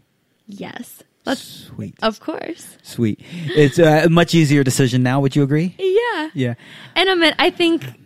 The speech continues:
Speaker 1: just for anyone listening to still after two hours, thank you.
Speaker 2: <laughs>
Speaker 1: <laughs> Uh, I think the main point I was hesitant about that we talked a lot about was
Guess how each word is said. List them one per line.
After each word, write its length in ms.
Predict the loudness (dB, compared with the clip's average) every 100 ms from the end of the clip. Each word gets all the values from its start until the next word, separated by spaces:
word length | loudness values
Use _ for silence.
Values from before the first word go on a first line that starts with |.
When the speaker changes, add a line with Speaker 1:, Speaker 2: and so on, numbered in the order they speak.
| -20 -12
Speaker 1:
just 240 | -10 -4
for 80 | 0
anyone 340 | 2 2 0
listening 500 | -2 -2 -2 -2 -2 0
to 260 | 0 0
still 460 | -2 -4 -2 -2 -4 -10
after 260 | -14 -10 -10
two 160 | -6 -6
hours, 340 | -6 -8 -10 -12 -10
thank 280 | -4 2 4
you. 220 | 4 4 4
Speaker 2:
<laughs> 80 |
Speaker 1:
<laughs> 160 | 2 0 -2 -10 -8 -8 -4
Uh, 480 | 0 2 2 0 -2 -8
I 240 | -4 -4
think 220 | -2 -4 -2
the 80 |
main 380 | -2 0 -2 -4
point 280 | -4 -4 -2
I 160 | 0 0
was 220 | -4 -12
hesitant 460 | -10 -8 -6 -8
about 480 | -8 -6 -6 -6 -10 _ _ _ _ _ _ _ -20 -8
that 160 | -6 -4
we 100 | -6
talked 240 | -10 -8
a 40 | -6
lot 80 |
about 240 | -6 -4 -4
was 280 | -4 -6